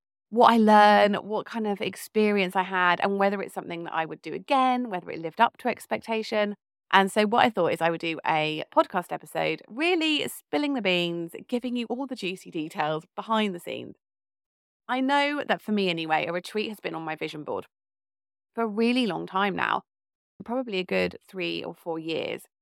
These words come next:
And I've done day retreats. I've been away overnight, so, like, two-day events. And I've done lots of more sort of conference-y,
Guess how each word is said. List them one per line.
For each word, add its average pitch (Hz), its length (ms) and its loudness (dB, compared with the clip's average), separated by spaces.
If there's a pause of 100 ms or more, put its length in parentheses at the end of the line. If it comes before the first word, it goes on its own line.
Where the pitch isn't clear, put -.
(240)
And 208 220 4
I've 226 140 0
done 294 180 2
day 220 240 2
retreats. 220 600 -10 (440)
I've - 180 -4
been 175 120 -4
away 165 200 0
overnight, 180 460 0
so, 185 100 -6
like, 165 220 -4
two-day 196 460 -4
events. 196 500 -4 (800)
And 208 160 4
I've 220 160 2
done 262 380 4
lots - 260 -6
of 214 80 -12
more 202 300 -6
sort 185 180 -14
of - 80 -20
conference-y, 160 1160 -10